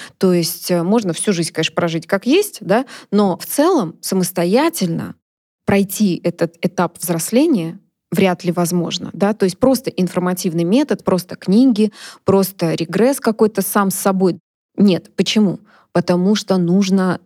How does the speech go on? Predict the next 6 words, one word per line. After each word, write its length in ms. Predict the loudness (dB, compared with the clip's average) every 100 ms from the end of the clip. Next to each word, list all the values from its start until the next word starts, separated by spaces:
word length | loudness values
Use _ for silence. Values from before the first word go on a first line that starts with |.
| -2
эго 360 | 0 2 0 0
другого 420 | -2 0 0 0
человека, 640 | -2 0 2 0 0 -6 0
нужно 320 | 2 2 -2
правое 480 | 0 0 0 0 -2
полушарие 800 | 0 -2 0 0 0 0 -2